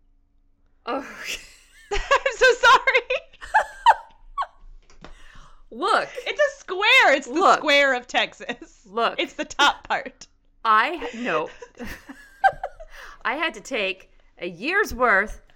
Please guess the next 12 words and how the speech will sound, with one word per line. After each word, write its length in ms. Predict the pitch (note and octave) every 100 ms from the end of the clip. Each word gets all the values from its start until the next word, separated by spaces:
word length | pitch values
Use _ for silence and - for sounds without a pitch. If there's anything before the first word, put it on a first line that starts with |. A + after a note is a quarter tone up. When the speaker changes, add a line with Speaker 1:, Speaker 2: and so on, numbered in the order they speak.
| _ -
Speaker 1:
of 120 | F3+ -
Texas 460 | C4 D#4+ G4+ F#4+
history 760 | F4+ G4+ - G4 D#4+ A3 F#3+ A3 _ _ -
in 140 | E3+
seventh 520 | - - C4+ C#4+ D#4+
grade. 480 | D#4 F4+ A#3 D#3+ D#3+ _ _ _
I 100 | - A3
was 180 | A3+
taught 420 | - G4 E4 G3+ - - - -
by 120 | G3
Coach 440 | - A#3+ C#4+ C#4
Henry. 540 | E4+ C4 A#3+ F3+ E3+